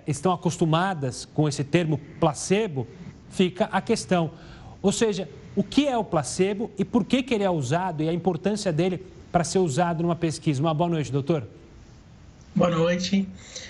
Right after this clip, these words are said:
Speaker 2: É, o placebo, ele vai ser um <clears throat> instrumento, né, um artifício utilizado num estudo clínico, num ensaio clínico, numa pesquisa clínica,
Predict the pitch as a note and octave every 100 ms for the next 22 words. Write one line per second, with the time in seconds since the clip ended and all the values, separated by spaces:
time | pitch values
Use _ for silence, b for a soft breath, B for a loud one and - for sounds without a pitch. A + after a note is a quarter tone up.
0 | B B - F3+ E3+ E3 E3 F#3 F#3+ G#3
1 | - G#3 A#3+ B3+ E3 E3 F3 F3 G3 G3
2 | - F#3+ G3 G3+ F#3+ F#3+ F#3 E3+ D#3+ -
3 | - A3 A#3 G#3 - F3 E3+ G#3 A3+ F3+
4 | F3 F3 F3 E3+ F3+ - E3 F3+ - G3
5 | G3 B B B F#3 F#3 G#3 F#3+ F#3 F3
6 | E3 E3+ E3+ E3 D#3 F3 E3+ E3 E3 -
7 | D#3 C#3+ D3+ D3+ F3+ F#3+ F#3 D#3 D#3 D#3+
8 | - D3+ C#3+ D3 D#3+ D#3 D3 D3 C#3 C#3
9 | - C#3+ C#3 - D3+ F3 G3 G3